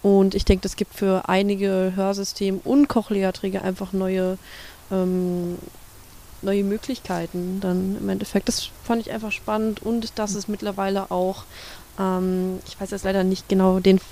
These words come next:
Fachnamen dafür, aber sagt mir gleich bestimmt die Alina, ähm,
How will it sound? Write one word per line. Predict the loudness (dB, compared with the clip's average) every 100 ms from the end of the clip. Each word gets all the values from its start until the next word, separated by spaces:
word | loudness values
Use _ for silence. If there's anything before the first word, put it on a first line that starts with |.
| -18 -6
Fachnamen | -6 -6 -8 -4 -2 0
dafür, | -2 -4 -4 -2 -2
aber | -2
sagt | -2 -4
mir | -6
gleich | -6 -8
bestimmt | -4 -4 -2
die | -4
Alina, | -4 -2 -2 -4 -8 -14 -14 -6
ähm, | -4 -2 -4